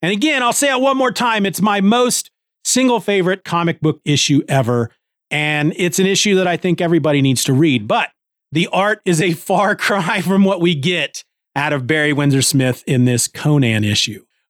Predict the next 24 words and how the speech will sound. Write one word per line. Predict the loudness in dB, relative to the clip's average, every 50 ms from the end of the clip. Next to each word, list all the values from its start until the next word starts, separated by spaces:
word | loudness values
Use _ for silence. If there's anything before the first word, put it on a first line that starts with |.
| -2
Granted, | 0 0 2 2 0 0 0 -2 -4 -8 _ _ _ _ _ _ _ -2
we're | 0 0
talking | 0 0 0 0 0 0
about | 0 0 0 0
a | 0 0
span | -2 -2 -2 -2 -2 -2 -2 -2
of | -2 -2
sixteen | -2 -2 -2 -2 -4 -4 -4 -2 0 2 4 4 4
years | 2 2 0 0 -2 -4 -4 -6 -6 -6 -8 _ -8
from | -4 0 2 2
this | 2 2 0 -2
Conan | -2 -2 -2 0 0 0 -2 -2 -2
issue | -2 -2 -2 0 2 2 2 2
to | 2 0 0
that | 0 0 0 0
issue | 0 0 0 0 2 2 2
of | 2 0
X-Men. | 0 -2 -2 -2 -2 0 0 2 2 0
But | 0 0 -2 -2 -4 -6 _ _ _ _ _ _ _ _ -8
if | -4 -2
you | 0 2
go | 2 2 2 2
into | 2 2 2 0
Conan | 0 -2 -2 0 0 2 2 2 0 0 -2 -2 0 0 0 -2 -2